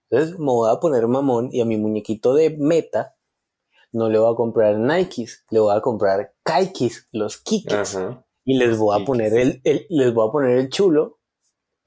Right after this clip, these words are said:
Speaker 2: El
Speaker 1: El
Speaker 2: chulo, el
Speaker 1: sush, el, el sush con, con, con, con doble, con doble puntica, que te parece que tiene
Speaker 2: Ajá.
Speaker 1: una aletica.
Speaker 2: <laughs>
Speaker 1: ¿Eh? Nadie me puede decir nada.
Speaker 2: No, y, y siempre y cuando, digamos que, que lo curioso, que los N F Ts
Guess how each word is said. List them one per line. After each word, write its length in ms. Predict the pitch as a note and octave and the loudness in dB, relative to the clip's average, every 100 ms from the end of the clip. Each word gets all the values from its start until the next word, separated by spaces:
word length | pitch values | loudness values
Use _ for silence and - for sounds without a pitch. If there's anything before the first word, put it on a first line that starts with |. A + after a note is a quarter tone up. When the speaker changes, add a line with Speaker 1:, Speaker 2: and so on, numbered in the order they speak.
| - | -6
Speaker 2:
El 100 | - | -4
Speaker 1:
El 60 | A#2 | 0
Speaker 2:
chulo, 320 | C#3+ A#2+ G2+ | 2 2 2
el 60 | - | 0
Speaker 1:
sush, 180 | - - _ _ - - | -10 -18 _ _ -8 0
el, 220 | C3 C3+ | 0 0
el 140 | B2+ | -4
sush 400 | A2+ F3 G#3 G#3 | 0 2 2 0
con, 320 | - B2+ A#2 C3 | -4 -2 -2 -4
con, 240 | - C#3+ C3+ | -4 -2 -2
con, 420 | - A#2 A2+ G#2+ | -2 -2 -4 -6
con 280 | - A2 G#2 | -4 -2 0
doble, 500 | A2 A#2 B2 C#3+ C#3 | 2 2 2 2 -2
con 180 | A2+ G#2 | -4 -2
doble 260 | G#2 B2 | 0 0
puntica, 640 | A#2+ A#2 A2 A2+ - G#2+ A2 | 0 -4 -4 -4 -4 -6 -2
que 140 | G#2+ | -2
te 200 | G2+ A2 | -2 -4
parece 280 | G#2+ G2+ G2+ | 0 -2 0
que 60 | G#2 | -2
tiene 140 | G#2+ | 0
Speaker 2:
Ajá. 140 | G2 | 0
Speaker 1:
una 100 | A#2 | 0
aletica. 400 | G#2 G2 - F#2 - _ _ _ _ _ _ _ _ _ | 0 -2 -6 -18 -18 _ _ _ _ _ _ _ _ _
Speaker 2:
<laughs> 720 | - - G3+ - - A#3+ - _ _ _ _ _ _ _ _ _ | -8 -4 -4 -4 -6 -8 -8 _ _ _ _ _ _ _ _ _
Speaker 1:
¿Eh? 360 | A2+ C3+ G3+ - | -4 -2 -2 -4
Nadie 460 | D3+ B2 B2+ F#3+ A3 | -4 0 0 0 0
me 120 | E3+ | -2
puede 180 | - D3 | 0 -2
decir 180 | A#2+ E2 | -2 -8
nada. 280 | F2 A2 - _ _ _ _ _ _ _ _ _ _ _ _ _ _ _ _ | -8 -10 -10 _ _ _ _ _ _ _ _ _ _ _ _ _ _ _ _
Speaker 2:
No, 440 | A#2+ A#2+ A#2 D3 F3 | -6 0 2 4 2
y, 240 | B2 A2 | 0 -2
y 100 | B2 | -6
siempre 320 | A#2 A#2+ A#2 | -4 -2 0
y 60 | A2+ | 0
cuando, 320 | A#2+ A2+ A2+ | 0 0 0
digamos 440 | - C3 B2+ A#2 A#2 | 0 -2 0 0 0
que, 480 | C3+ C3 B2+ G#2 - | 2 4 2 -2 -2
que 140 | C3+ | 0
lo 140 | C3 | 0
curioso, 440 | C3 C#3 C3+ A#2+ G2 | 0 0 2 0 -2
que 140 | - | 0
los 200 | A2 A2 | 0 0
N 160 | A#2 A2+ | 0 0
F 180 | A2+ A#2+ | 0 0
Ts 680 | A#2+ B2 A#2+ - - - | 2 0 0 -6 -18 -20